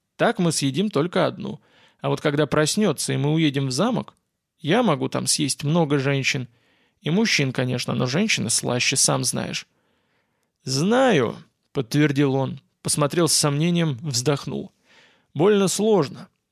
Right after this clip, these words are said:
Правда, наш вождь всегда придумывал такое, что мы не могли понять. Если бы его не убили и не съели собственные сыновья, мы бы всю нашу Красную долину освободили от эльфов и троллей.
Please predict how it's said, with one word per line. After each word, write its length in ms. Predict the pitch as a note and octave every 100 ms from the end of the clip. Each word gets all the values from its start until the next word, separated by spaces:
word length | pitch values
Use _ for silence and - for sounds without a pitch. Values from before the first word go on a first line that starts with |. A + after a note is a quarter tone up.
| _ -
Правда, 320 | D#3 F3+ F3
наш 280 | F#3 F3 D#3
вождь 280 | F#3+ F3
всегда 420 | - - F3+ G3 D3
придумывал 540 | C3+ C3 B2+ C3 C3
такое, 480 | - C#3+ A3 A3 D3+
что 180 | - C#3+
мы 140 | E3
не 100 | D3
могли 360 | D3 D3 D#3+ D3
понять. 500 | C#3+ D#3+ - - - _ _ _ -
Если 300 | G#3 F#3+ G#3+
бы 140 | A3
его 180 | A3 A3
не 100 | G#3+
убили 360 | G#3+ A3+ A3
и 100 | G#3+
не 120 | G#3 G3+
съели 300 | - A3 F#3+
собственные 560 | G#3+ F#3+ - F#3+ F#3+
сыновья, 540 | E3 F#3 F#3+ F#3+ A3 D#3
мы 160 | F#3
бы 120 | F3
всю 260 | D#3+ - G3+
нашу 320 | F#3+ E3+ D#3+
Красную 460 | - F3 D#3 D#3 D3
долину 400 | C#3+ D3+ F3 C#3
освободили 600 | C3+ C#3 C3 C#3 D3+ C#3
от 180 | C3 D#3
эльфов 340 | D3 - -
и 40 |
троллей. 500 | C#3+ C#3 C3+ - -